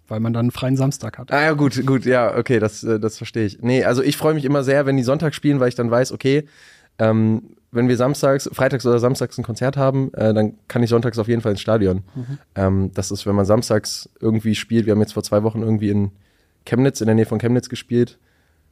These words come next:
Speaker 2: da, da, so geht das dann, also wenn man da dann spielt und Eintracht spielt am selben Tag, das geht dann leider nicht.
Speaker 1: Da ist dann der Weg zu weit. Aber Musik und Fußball,
Speaker 2: Mhm.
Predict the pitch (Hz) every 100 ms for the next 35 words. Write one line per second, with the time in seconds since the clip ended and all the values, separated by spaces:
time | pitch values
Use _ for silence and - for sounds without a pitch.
0 | _ _ _ _ - - _ - - 120
1 | 127 131 123 - 110 113 - 107 107 110
2 | 110 120 113 131 120 95 107 120 123 110
3 | 110 107 110 107 101 - 101 98 98 101
4 | 98 107 - _ _ _ _ - - -
5 | _ 135 117 127 123 117 131 - - 127
6 | 127 123 - - - - 127 123 123 123
7 | 120 _ _ _ _ _ _ - 143 143
8 | 160 - - 147 - 160 160 165 160 165
9 | 165 113 120